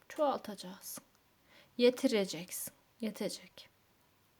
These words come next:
E, biraz bu musluğu kendin kıstıysan kendine aç. Kendine çok cimri davranma.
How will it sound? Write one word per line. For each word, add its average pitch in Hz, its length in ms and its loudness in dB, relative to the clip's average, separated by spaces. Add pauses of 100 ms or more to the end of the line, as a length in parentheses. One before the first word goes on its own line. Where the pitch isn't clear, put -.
(580)
E, 240 120 0
biraz 285 320 10
bu 294 80 10
musluğu 285 500 6
kendin 269 380 6
kıstıysan 262 760 2
kendine 214 460 -2
aç. 330 440 -2 (800)
Kendine 208 500 -2 (480)
çok - 260 -6
cimri 196 300 -4
davranma. 247 680 2